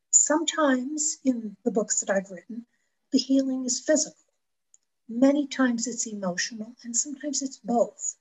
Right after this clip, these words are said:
But the healing is the underlying theme. And when you think about it,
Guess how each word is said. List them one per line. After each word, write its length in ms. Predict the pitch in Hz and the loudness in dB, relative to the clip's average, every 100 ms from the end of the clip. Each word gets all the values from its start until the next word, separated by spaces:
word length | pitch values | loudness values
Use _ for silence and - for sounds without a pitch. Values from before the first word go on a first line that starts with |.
| _ _ _ _ | _ _ _ _
But 200 | 254 247 | 2 2
the 60 | 240 | -2
healing 600 | 226 - 302 339 269 202 | -8 -6 -4 0 0 0
is 180 | 185 - | -2 -2
the 100 | 208 | -4
underlying 800 | 226 240 254 233 226 208 202 196 | -2 -2 -2 -4 -2 -2 -2 -8
theme. 440 | 190 - 233 180 _ _ _ _ _ _ - | -16 -14 -14 -16 _ _ _ _ _ _ 4
And 140 | 262 | 6
when 140 | 285 277 | 8 6
you 100 | 269 | 2
think 320 | - 370 415 | -2 -8 0
about 380 | 392 196 175 180 | 0 0 -2 -6
it, 120 | 196 | -10